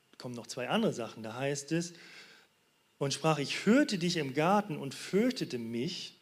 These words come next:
also Angst ist noch mit hineingekommen, "denn ich bin nackt und Scham ist mit hineingekommen." Diese drei Sachen sind durch den Sündenfall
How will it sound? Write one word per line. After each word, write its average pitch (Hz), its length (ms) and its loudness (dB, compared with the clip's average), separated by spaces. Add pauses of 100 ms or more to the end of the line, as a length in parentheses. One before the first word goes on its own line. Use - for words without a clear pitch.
(120)
also 117 300 -10
Angst 262 380 -2
ist 135 140 -10
noch 110 140 -10
mit 113 140 -12
hineingekommen, 113 680 -10 (1400)
"denn 143 160 -2
ich 156 240 -6
bin 151 180 -6
nackt 123 440 -8 (320)
und 139 160 -10
Scham 113 480 -4 (100)
ist 135 220 -10
mit 107 140 -14
hineingekommen." 104 680 -16 (1080)
Diese 220 240 0
drei 190 320 4
Sachen 180 400 0
sind 147 240 -4
durch 147 120 -4
den 139 180 -6
Sündenfall 147 840 -4